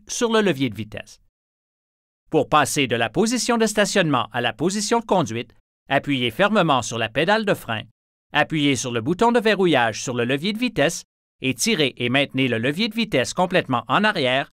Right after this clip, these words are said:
jusqu'à ce que D soit affiché dans evic. Pour passer en marche arrière à partir de la position de conduite, arrêtez complètement le véhicule, appuyez fermement sur la pédale de frein,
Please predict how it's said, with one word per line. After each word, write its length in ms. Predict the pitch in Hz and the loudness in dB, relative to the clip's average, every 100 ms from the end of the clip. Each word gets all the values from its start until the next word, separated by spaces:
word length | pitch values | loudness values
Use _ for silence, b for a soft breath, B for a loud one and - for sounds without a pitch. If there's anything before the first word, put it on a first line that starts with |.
| _ _ _ | _ _ _
jusqu'à 360 | - 156 - 143 | -2 -2 2 0
ce 80 | |
que 100 | - | 0
D 260 | 139 120 190 | 0 2 0
soit 240 | 208 233 | 0 0
affiché 440 | 220 214 208 170 165 | 0 0 -2 0 0
dans 180 | 147 143 | 0 0
evic. 460 | 135 110 104 - _ _ _ _ _ _ _ _ - | -2 -6 -10 -18 _ _ _ _ _ _ _ _ 0
Pour 200 | 156 - | 0 4
passer 380 | 139 120 139 | 2 2 0
en 80 | 117 | 0
marche 280 | 113 196 - | 2 0 2
arrière 440 | 214 165 120 107 - | 0 2 2 0 -4
à 100 | 123 | -4
partir 400 | 147 131 - 131 | -2 -2 0 -2
de 80 | 117 | 0
la 140 | 113 | -4
position 460 | 120 190 233 - 247 | -2 -4 -2 0 0
de 60 | |
conduite, 440 | - 214 123 117 - _ _ _ - | 2 2 0 -4 -10 _ _ _ -4
arrêtez 440 | 135 135 127 - | 0 2 0 -2
complètement 500 | - 196 240 240 233 | -4 0 0 2 2
le 80 | 240 | 2
véhicule, 600 | 175 151 131 - 107 110 _ _ _ - | 4 2 0 -4 -8 -8 _ _ _ -2
appuyez 440 | 143 147 147 127 | -2 0 -2 -2
fermement 520 | 113 202 240 208 151 | 0 0 2 2 2
sur 180 | 123 113 | 0 -4
la 100 | 113 | -6
pédale 360 | 110 135 190 220 | -4 0 0 2
de 80 | 220 | -2
frein, 280 | - 120 | -2 -6